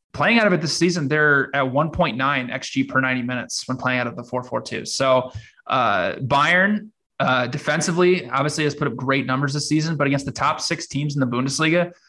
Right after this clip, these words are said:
allowing around one point two, uh, X G per match against them. So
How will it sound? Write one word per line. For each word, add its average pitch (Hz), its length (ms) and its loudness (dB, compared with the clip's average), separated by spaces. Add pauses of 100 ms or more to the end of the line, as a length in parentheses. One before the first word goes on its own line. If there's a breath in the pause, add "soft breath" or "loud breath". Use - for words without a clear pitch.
(220 loud breath)
allowing 151 240 2
around 156 200 2
one 135 180 2
point 127 240 -4
two, 120 460 -8
uh, 123 180 0
X 127 180 -4
G 123 440 -2
per 127 160 0
match 117 260 -2
against 120 220 -10
them. 117 100 -10
So 127 320 0